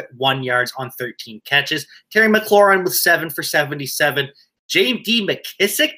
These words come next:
turns in thirteen carries, nine receptions, a hundred and seven yards from J D McKissick? What? Also gets a receiving touchdown. That's just wild. Peyton Barber, as annoying as can be, does his best Jordan Howard impression.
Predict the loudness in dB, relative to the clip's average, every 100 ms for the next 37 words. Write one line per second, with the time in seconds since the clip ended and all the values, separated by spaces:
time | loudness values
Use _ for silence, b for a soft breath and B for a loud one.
0 | 2 2 2 -2 -8 -6 0 0 0 -2
1 | -2 0 2 4 2 -2 B B -10 0
2 | 2 2 2 -2 -2 -2 -2 0 -2 -2
3 | B B 2 4 4 2 4 2 2 2
4 | 4 4 2 4 4 2 -4 -4 -4 0
5 | 0 0 -4 -4 -4 -6 -10 -6 -4 -2
6 | -2 -4 -8 0 2 0 -4 b b b
7 | -4 -4 -2 -4 -4 -8 -8 -8 -8 -8
8 | -8 -8 -2 0 0 -4 -8 _ -4 2
9 | 4 4 0 B B B _ -2 0 2
10 | 4 6 4 0 0 -2 -4 -4 -2 -2
11 | -4 -6 -8 -10 -6 -4 -4 B B 0
12 | 2 0 -2 -2 -2 -4 -8 -6 -4 -4
13 | -4 -12 -10 -8 -6 -8